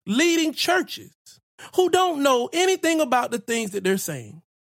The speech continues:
It is vitally important when you have the charge of taking over people. You need to be able to guide people with factual information. I have been in the leadership business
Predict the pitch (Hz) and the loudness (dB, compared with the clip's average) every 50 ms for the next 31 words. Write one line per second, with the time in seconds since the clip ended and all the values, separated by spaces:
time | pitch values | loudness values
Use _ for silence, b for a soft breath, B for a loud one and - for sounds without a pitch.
0 | _ _ _ _ 330 381 392 392 359 240 185 156 147 190 226 269 320 359 339 311 | _ _ _ _ 2 2 4 2 0 -2 -4 -2 0 2 2 2 2 2 2 0
1 | 285 254 240 240 226 214 202 185 - - 240 240 202 175 180 180 190 190 202 214 | 0 0 0 0 0 -2 -2 -4 -4 -2 -2 -2 -2 -2 -4 -2 -2 -2 0 0
2 | 311 370 381 349 294 285 302 285 277 269 262 247 B B B B B B 185 196 | 2 2 2 2 2 0 2 2 2 2 0 -2 B B B B B B -2 -2
3 | 180 - - - - - 285 269 240 175 139 - - - - _ _ - - - | 0 0 -4 -4 -2 0 0 2 2 0 -2 -6 -12 -20 -20 _ _ -20 -20 -20
4 | _ _ _ _ B B B B B B B - 226 226 202 - - - 302 330 | _ _ _ _ B B B B B B B 0 0 0 0 -2 0 2 2 2
5 | 339 320 311 311 311 262 - - 254 262 254 214 170 160 160 147 143 143 - _ | 2 -2 -2 -4 -4 -4 -2 -2 0 0 0 -2 -4 -6 -6 -6 -6 -8 -10 _
6 | _ _ _ _ - 302 277 202 - _ - - _ _ _ _ _ - 190 233 | _ _ _ _ -2 -2 -2 -2 -4 _ -20 -20 _ _ _ _ _ -2 0 2
7 | 349 403 415 415 381 359 359 349 - - 302 277 208 214 247 233 240 247 254 220 | 2 2 2 2 2 2 2 2 0 0 -2 0 0 -2 -2 0 0 0 0 0
8 | 233 220 - 220 196 175 147 202 220 254 294 294 262 226 190 - - 240 233 196 | -2 -2 -2 -4 -4 -2 0 0 2 2 2 2 2 0 -2 -2 -4 -6 -4 -4
9 | 208 202 190 180 - - - - - - 262 262 240 - _ - - - 214 202 | -6 -4 -4 -4 -6 -6 -10 -2 2 2 2 2 0 -4 _ -8 -8 -6 -2 -2
10 | 180 165 160 156 143 _ _ _ _ _ - 214 208 180 - 175 185 180 170 156 | 0 0 0 -2 -4 _ _ _ _ _ 0 0 0 0 -2 -2 -2 0 -2 -2
11 | 135 - - - 110 151 _ _ _ _ B B B B B B B 226 269 330 | -6 -10 -16 -18 -20 -20 _ _ _ _ B B B B B B B 2 4 4
12 | 370 370 339 320 285 240 196 208 262 262 247 233 220 185 180 170 165 170 196 269 | 2 2 2 0 -2 -2 0 0 2 2 2 0 0 0 0 0 0 0 2 2
13 | 294 285 262 233 214 - - 214 196 147 - 147 160 175 170 147 - 143 135 127 | 2 2 0 -2 -4 -4 -4 -4 -4 -4 -4 -2 -2 -2 -2 -2 -6 -10 -12 -12
14 | 127 - - _ | -12 -14 -18 _